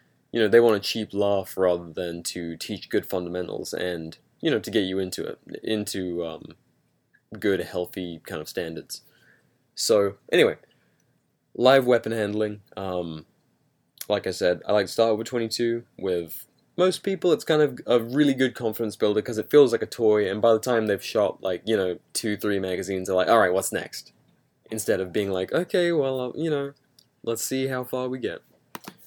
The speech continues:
Something else in that kind of, uh, mindset is when you, when you go to a range, you know, a lot of people are tempted to chuck,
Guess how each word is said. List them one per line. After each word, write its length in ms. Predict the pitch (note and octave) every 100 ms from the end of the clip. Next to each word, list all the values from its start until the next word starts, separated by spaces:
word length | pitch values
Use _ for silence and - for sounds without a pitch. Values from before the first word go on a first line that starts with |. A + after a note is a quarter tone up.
| - - - _ _
Something 360 | - B2+ A2 G#2
else 260 | C#3+ D3 -
in 80 |
that 240 | D#2+ E2 - _
kind 160 | G#2+
of, 240 | E2 D#2+ D2+
uh, 420 | E2+ D#2+ D2+ E2 F2+ _ _ _
mindset 520 | G2+ F#2+ F#2 - F2+ - _ _ _ _ _ _ _ _ -
is 800 | F#2 F2+ F2+ F2 E2 D#2+ - - _ -
when 320 | - C3+ C#3
you, 120 | B2
when 160 | B2 B2+
you 60 |
go 120 | B2+ C3+
to 120 | D3+
a 80 | C#3+
range, 420 | D3+ D#3 D#3+ C3+
you 160 | G2+
know, 140 | G#2 G2
a 40 | A2
lot 140 | B2+
of 80 | A#2
people 300 | B2+ B2 A#2+
are 60 |
tempted 280 | G#2 A#2 F#2+
to 80 | F#2+
chuck, 400 | - G#2 F2+